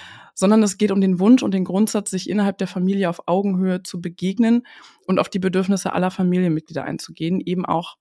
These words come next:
der Kinder. Und es geht um einen Erziehungsstil ohne Strafen und Belohnungen, ohne Schimpfen und Schreien und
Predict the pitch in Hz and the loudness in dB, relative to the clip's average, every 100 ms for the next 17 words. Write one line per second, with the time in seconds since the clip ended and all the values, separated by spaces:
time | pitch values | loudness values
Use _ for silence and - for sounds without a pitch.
0 | _ - 165 160 147 165 170 _ _ - | _ -10 -8 -4 -4 -4 -8 _ _ -16
1 | - 185 170 190 196 175 170 160 - 214 | -4 -2 0 0 2 0 -2 -4 -2 0
2 | 208 - 196 196 - - - - - 190 | 0 -4 0 0 -2 -16 -20 -20 -2 0
3 | 185 - 165 190 196 180 175 170 208 220 | 0 0 2 2 0 -4 -2 0 4 4
4 | 214 208 - 175 - 220 214 - 185 185 | 2 0 0 -2 0 0 0 -2 -2 -2
5 | - 160 160 - 175 190 208 220 - - | -4 -8 -8 -2 0 2 4 2 -2 -18
6 | - - _ - 190 185 | -20 -20 _ -2 -2 -2